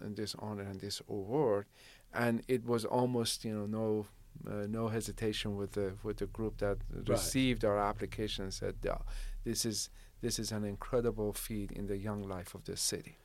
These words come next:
Speaker 2: My first experience here is I came to a council meeting. When I first came here, the very first council
Speaker 1: Mm-hmm.
Speaker 2: meeting I attended, and you were giving awards. I think there was a, some kids from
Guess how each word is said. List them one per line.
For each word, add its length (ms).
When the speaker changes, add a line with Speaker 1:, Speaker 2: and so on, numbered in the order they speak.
Speaker 2:
My 160
first 380
experience 800
here 360
is 100
I 200
came 220
to 140
a 40
council 460
meeting. 200
When 80
I 60
first 380
came 280
here, 280
the 80
very 360
first 300
council 360
Speaker 1:
Mm-hmm. 60
Speaker 2:
meeting 280
I 140
attended, 680
and 640
you 280
were 100
giving 380
awards. 1040
I 60
think 200
there 100
was 160
a, 180
some 180
kids 280
from 320